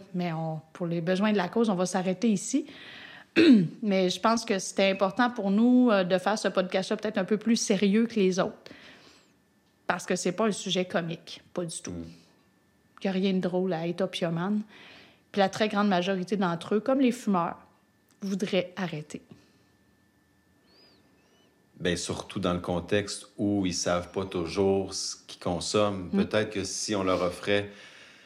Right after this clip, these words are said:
Speaker 2: une substance de qualité, là, peut-être que ça serait différent.
Speaker 1: Tout à fait.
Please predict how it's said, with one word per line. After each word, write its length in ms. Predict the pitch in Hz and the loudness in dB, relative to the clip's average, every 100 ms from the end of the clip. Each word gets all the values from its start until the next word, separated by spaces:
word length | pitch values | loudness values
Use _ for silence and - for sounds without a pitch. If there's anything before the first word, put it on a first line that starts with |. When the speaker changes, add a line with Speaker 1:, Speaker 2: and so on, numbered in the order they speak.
| - _ _ _ | -20 _ _ _
Speaker 2:
une 140 | 101 98 | -6 -4
substance 880 | - 95 - 107 104 104 - - - | -4 -6 2 2 2 -2 -6 -12 -6
de 80 | 98 | -4
qualité, 680 | 101 92 76 - 107 117 110 - _ _ _ _ _ _ _ _ _ | -2 -4 -4 -4 -2 -2 -8 -20 _ _ _ _ _ _ _ _ _
là, 340 | 101 107 107 - - _ _ _ _ _ _ | 2 2 2 -4 -16 _ _ _ _ _ _
peut-être 380 | 98 82 98 95 | -6 -2 -2 0
que 80 | 95 | -4
ça 160 | 85 90 | -4 -6
serait 200 | - 85 | -6 -8
différent. 460 | - 95 87 101 98 - - _ _ | -6 -4 -2 -4 -10 -18 -20 _ _
Speaker 1:
Tout 200 | - - | -12 -8
à 60 | - | -8
fait. 340 | - 262 - | -2 -2 -2